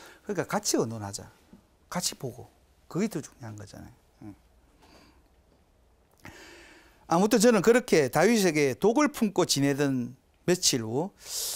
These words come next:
이상하게 마음이 편치 않았어서 그 자꾸만 성경을 다시 뒤적거리게 되었습니다. 매일매일 성실하게, 꾸준하게 늘 일 등 곳에서 다시 시작해서 차례차례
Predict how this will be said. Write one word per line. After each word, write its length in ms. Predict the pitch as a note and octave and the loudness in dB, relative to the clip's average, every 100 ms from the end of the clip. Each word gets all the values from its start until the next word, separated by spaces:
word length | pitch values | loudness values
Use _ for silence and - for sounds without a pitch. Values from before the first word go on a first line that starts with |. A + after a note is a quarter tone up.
| - _ - | -12 _ -8
이상하게 380 | C#3+ - F#4+ D4 | -6 -2 0 0
마음이 300 | C#3+ G3+ D#4+ | 0 -2 -4
편치 360 | - F#3 - | -8 -8 -6
않았어서 540 | C#3+ A#2+ G#2 G2+ - G2+ A#2 - _ _ _ _ _ _ _ _ _ | -6 -6 -6 -8 -10 -14 -20 -20 _ _ _ _ _ _ _ _ _
그 180 | F#3 - | -6 -4
자꾸만 400 | - A#2 G#3 G#3+ | -6 -8 -4 -2
성경을 720 | - D3+ C#3 D#3 F#3 G#3 G#3 G3+ _ | -2 -2 -2 -2 -2 -2 -4 -10 _
다시 420 | - A3 - F3+ - _ - | -2 0 2 0 -4 _ -8
뒤적거리게 800 | C#3+ C3+ F3 A3 F3+ A#2+ G2+ G#2 | -2 0 0 0 0 -2 -6 -10
되었습니다. 640 | - A2+ - G#2 G#2 B2 - _ _ _ - - - _ | -6 -2 -2 -6 -12 -16 -20 _ _ _ -20 -20 -20 _
매일매일 760 | D3 C#3+ F3+ B3 G#3+ D#3 C#3 G#2+ | -4 2 2 4 2 2 2 0
성실하게, 840 | - C4+ C#4+ - C3 G#2+ G#2 G#2 - | 0 2 2 2 0 -2 -8 -14 -6
꾸준하게 640 | F#3+ F#3+ A#3 A3+ F3+ A#2+ - _ - - - | -2 2 4 2 2 -2 -4 _ -20 -20 -4
늘 280 | D#3+ A3+ - | 2 2 2
일 140 | A3 A#3 | -2 -2
등 160 | E4+ | 0
곳에서 260 | F4 B3 G3+ | 0 0 0
다시 280 | A3 A#3 G#3 | -2 -4 -2
시작해서 640 | F3+ E3 E3 D3+ D3 C3+ | 0 0 0 0 0 0
차례차례 720 | - - C#4 - A3+ G#3+ F#3 | -2 0 0 2 2 2 0